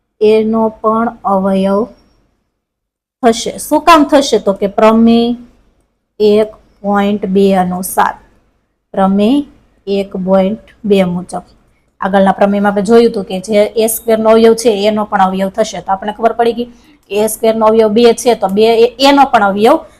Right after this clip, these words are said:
થશે. હવે આપણે ધારો કે કોઈ નવી સંખ્યા ધારી લઈએ. આ તો આપણને એક સંખ્યા મળી ગઈ, આપણે આનો કમ્પેરિઝન કરવા માટે કોઈ નવી સંખ્યા ધારી લઈએ. તો કે ધારો કે કોઈ સંખ્યા,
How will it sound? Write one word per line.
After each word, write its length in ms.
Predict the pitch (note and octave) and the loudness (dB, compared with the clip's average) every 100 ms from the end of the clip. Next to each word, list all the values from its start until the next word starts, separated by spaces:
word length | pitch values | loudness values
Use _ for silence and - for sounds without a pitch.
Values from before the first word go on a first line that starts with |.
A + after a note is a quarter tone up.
| _ - | _ -2
થશે. 240 | A3 - - _ _ - | -2 -4 -12 _ _ -2
હવે 220 | A#3+ C#4+ | 4 6
આપણે 200 | C#4 D4 | 6 6
ધારો 180 | C#4+ D4+ | 6 4
કે 100 | D4+ | 4
કોઈ 140 | D#4 | 4
નવી 300 | C#4 C4+ D#4 | 4 4 4
સંખ્યા 340 | D4 C4+ C4 A#3 | 2 0 0 0
ધારી 320 | A3+ A3+ G3 | 0 0 -2
લઈએ. 260 | F#3+ F#3 - _ _ _ _ _ _ - | -4 -8 -18 _ _ _ _ _ _ -6
આ 80 | G3 | -2
તો 120 | G#3+ | 0
આપણને 300 | G#3+ A3+ A3+ | 2 2 0
એક 80 | A3+ | 0
સંખ્યા 260 | B3 B3+ | -2 0
મળી 180 | B3+ C#4 | 2 2
ગઈ, 140 | A3 G#3+ | 2 0
આપણે 240 | G#3 G#3+ | 2 2
આનો 160 | G#3+ - | 2 0
કમ્પેરિઝન 580 | A3+ A3+ A#3+ A#3+ A#3+ | -4 -2 0 0 0
કરવા 280 | A#3+ C4 D4 | 0 4 4
માટે 260 | C4 A3 A#3+ | 4 2 0
કોઈ 160 | C#4 | 2
નવી 280 | A#3+ B3+ D4 | 4 4 4
સંખ્યા 400 | C#4+ A#3+ A#3 A3+ | 2 -2 -2 -4
ધારી 380 | G3 G#3+ G#3+ G#3 | -4 -6 -2 -2
લઈએ. 300 | G3 G3+ G#3+ | -2 0 0
તો 180 | A#3 B3 | 0 -4
કે 160 | B3+ | -4
ધારો 600 | B3 A3 G#3+ G#3+ A3 B3 C4 C4 | -10 -8 -4 -2 2 2 0 -4
કે 200 | - A3 F3+ G3+ _ _ _ _ _ _ _ _ _ _ _ _ _ _ _ _ - | -6 -4 -4 -12 _ _ _ _ _ _ _ _ _ _ _ _ _ _ _ _ 2
કોઈ 180 | B3 B3+ | 2 2
સંખ્યા, 680 | - B3+ B3 C4 G#3 F#3+ | 0 -2 -4 -2 0 -2